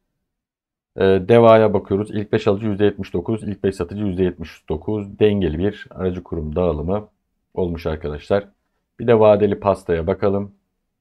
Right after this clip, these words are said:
Ve son sözlerimizi de söyleyelim. Evet, yirmi beş Ekim tarihinde vadeli pastaya baktığımızda aralığı da açacağım şimdi sizlere.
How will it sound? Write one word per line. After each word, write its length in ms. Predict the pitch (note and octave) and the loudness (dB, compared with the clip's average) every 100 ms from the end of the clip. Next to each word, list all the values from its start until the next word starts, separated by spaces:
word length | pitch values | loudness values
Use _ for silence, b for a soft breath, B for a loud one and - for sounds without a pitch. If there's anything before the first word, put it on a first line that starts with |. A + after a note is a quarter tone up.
| _ - | _ -10
Ve 80 | |
son 240 | F2+ G2 F#2 | -6 -4 -4
sözlerimizi 560 | - E2 D#2+ D#2 D2+ | -4 -6 -4 -6 -6
de 60 | F#2 | -8
söyleyelim. 640 | - F#2 D#2+ D2 C#2+ G2+ - _ _ _ _ _ _ _ _ _ _ _ | -6 -4 -4 -4 -6 -8 -12 _ _ _ _ _ _ _ _ _ _ _
Evet, 380 | A#2 G#2 - - | 0 0 0 -4
yirmi 320 | A2 A#2 A#2 | 0 2 2
beş 260 | A#2+ A#2+ G#2+ | 2 0 -6
Ekim 320 | A2 B2 A2+ | -6 -4 -2
tarihinde 520 | A2 G#2 G#2 G2+ F2+ | 4 4 4 0 2
vadeli 320 | G2+ G2+ G2+ G2 | 4 4 2 0
pastaya 440 | G2+ - G2 G2+ | -2 0 0 2
baktığımızda 560 | F#2+ - F#2+ F2+ D#2+ - | 2 0 -6 -6 -6 0
aralığı 400 | G2+ G#2 A2 G#2+ | 2 2 2 0
da 60 | |
açacağım 380 | E2+ - F2 D#2+ | 0 -2 -4 -4
şimdi 240 | E2+ D#2+ | -6 -10
sizlere. 480 | D#2+ E2 D#2 D#2+ G#2+ | -12 -10 -4 -2 -2